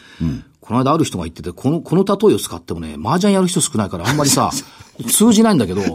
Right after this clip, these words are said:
Speaker 1: わかります。
Speaker 2: ね？
Speaker 1: はい。
Speaker 2: みんなツボで上がられてるのに、
Speaker 1: うん。
Speaker 2: 自分だけ展望がどんどん減っていく相場が今じゃないってわかるでしょ？
Speaker 1: わかります。
Speaker 2: ね？
Speaker 1: おー。
Speaker 2: 振り込んでないのに展望が減ってくのよ。
Speaker 1: うん。
Speaker 2: この東京市場、この二ヶ月間。
Speaker 1: はい、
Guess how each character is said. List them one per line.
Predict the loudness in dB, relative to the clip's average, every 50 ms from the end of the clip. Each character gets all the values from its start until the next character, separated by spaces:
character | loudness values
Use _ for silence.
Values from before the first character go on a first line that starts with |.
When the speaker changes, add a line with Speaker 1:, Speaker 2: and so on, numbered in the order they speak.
| -8 -16 -10 -10
Speaker 1:
わ | -10 -8
か | -8 -4 -4
り | -4
ま | -4 -4
す。 | -6 -8 -4 _
Speaker 2:
ね？ | 2 2 2 0 -6 -14 _ _ _
Speaker 1:
は | _ -6 -6
い。 | -6 -6 -6 _ -2
Speaker 2:
み | 2 4
ん | 6 6 6
な | 6 4
ツ | 2 0 2
ボ | 4 4
で | 4 4
上 | 2
が | 2 2
ら | 2
れ | 2 2
て | 2 2
る | 2 2
の | 0 0
に、 | -2 -4 -2 0
Speaker 1:
う | 2 2
ん。 | 2 2 0 -4 -12 -20 -20 _ _
Speaker 2:
自 | -2 -2 2
分 | 4 4 4 4
だ | 2
け | 0 0
展 | 0 2 2 4 4
望 | 4 4
が | 4 4
ど | 4 4
ん | 4 4
ど | 2 0
ん |
減 | 0 -4
っ | -6 -2
て | -2 -2
い | -2
く | -2 -4
相 | -2 0 -2 -2 0
場 | -2 -2
が | 0 0
今 | 2 2 0 0
じ | -4 -6
ゃ | -10
な | -12 -12
い | -14
っ |
て | -16 _ _ -4
わ | -2 0
か | 2 2
る | 2 2
で | 0 0
し | -2
ょ？ | -4 -6 -8 -14 -20 -6 -2
Speaker 1:
わ | 0 2 2 2
か | 4 4
り | 4 4
ま | 4 2
す。 | 2 0 -4 -8 -12 _ _ _ _
Speaker 2:
ね？ | 0 0 0 -2 -10 _ _ _ _ _ _ _ _ _ _ _ _
Speaker 1:
お | 0 2 2 4 4 4 4 4 4 2
ー。 | 4
Speaker 2:
振 | 4 4
り | 4
込 | 4 4 2 2 4
ん | 4
で | 2 4
な | 4 4 4
い | 4 4
の | 4
に | 4 4
展 | 4 4 4 4 6
望 | 6 6 4 4
が | 4
減 | 2 0 -2
っ |
て | 0 0 0
く | 2 2
の | 2 2 0
よ。 | -2 -12 -8 0
Speaker 1:
う | 2 2 2
ん。 | 2 0 -2
Speaker 2:
こ | -2 0 2
の | 2 2 2 2
東 | 2 2 4 4
京 | 4 2 4
市 | 4 4 2
場、 | 2 2
こ | 2 2
の | 2 4
二 | 4 2
ヶ | 2 2
月 | 0 0 -2
間。 | -6 -6 -6
Speaker 1:
は | -4 -4
い、 | -4